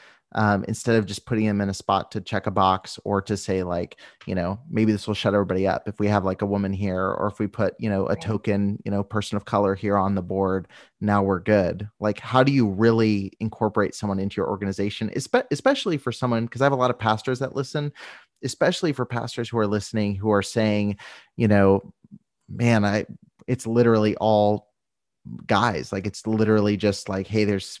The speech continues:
Speaker 1: me, and then there's six elders, and that's, like, who runs the church." Like, there's no
Speaker 2: Right.
Speaker 1: female voice, there's no person of color. Like,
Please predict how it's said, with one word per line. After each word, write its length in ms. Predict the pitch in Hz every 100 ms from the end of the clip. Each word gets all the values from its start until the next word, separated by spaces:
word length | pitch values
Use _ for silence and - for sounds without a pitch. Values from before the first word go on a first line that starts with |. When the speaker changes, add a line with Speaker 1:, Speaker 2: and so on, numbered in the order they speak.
| _
Speaker 1:
me, 380 | 117 110 117 113
and 80 | 113
then 80 | 104
there's 220 | 101 98
six 340 | - 110 104 - -
elders, 600 | 104 101 104 104 95 - -
and 160 | 110
that's, 200 | 104 107
like, 160 | 113 -
who 120 | 113
runs 300 | 101 98 98
the 80 | 98
church." 400 | - 98 - -
Like, 160 | 101 -
there's 260 | 107 95
no 200 | 104 104
Speaker 2:
Right. 80 | 104 -
Speaker 1:
female 260 | 107 104 98
voice, 360 | 98 95 92
there's 120 | 95
no 180 | 113 107
person 400 | 101 - 113 -
of 80 | 98
color. 280 | - 92 92
Like, 240 | 95 82